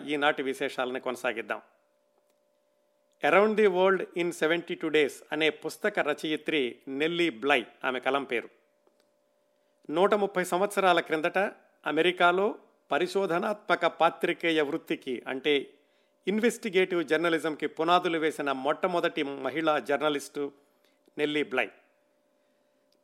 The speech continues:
పత్రికల వార్తా సేకరణలో నెల్లీ బ్లై చేసిన సాహసాలు జానపద కథల్ని తలపిస్తాయి.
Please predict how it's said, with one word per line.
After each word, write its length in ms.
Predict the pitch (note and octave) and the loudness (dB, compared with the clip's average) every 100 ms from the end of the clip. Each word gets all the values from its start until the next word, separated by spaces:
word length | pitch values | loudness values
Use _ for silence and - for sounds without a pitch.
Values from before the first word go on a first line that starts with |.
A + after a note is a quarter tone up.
| - | 0
పత్రికల 460 | F3+ A#3+ A#3 A3+ | 2 2 6 6
వార్తా 400 | F3+ F3 F#3 G#3 | 8 6 6 4
సేకరణలో 640 | F#3+ F#3+ F#3 F3 F3 E3+ E3+ | 4 2 2 2 2 0 0
నెల్లీ 340 | D3+ E3 G3 | 0 0 0
బ్లై 260 | E3 F3+ F3 E3+ | 2 0 0 -2
చేసిన 320 | D#3+ E3+ D3 | -2 -2 -2
సాహసాలు 800 | - D#3 E3+ F3 F3 F3 D3+ D3+ | 0 2 2 2 2 2 0 -2
జానపద 680 | A2 C#3 F3 G3 G3 F3 E3 | -2 0 2 2 0 -4 -4
కథల్ని 300 | C#3+ D#3+ D#3+ | -2 -2 -2
తలపిస్తాయి. 560 | D3 C#3 C#3 - A2 | -2 -2 -4 -6 -10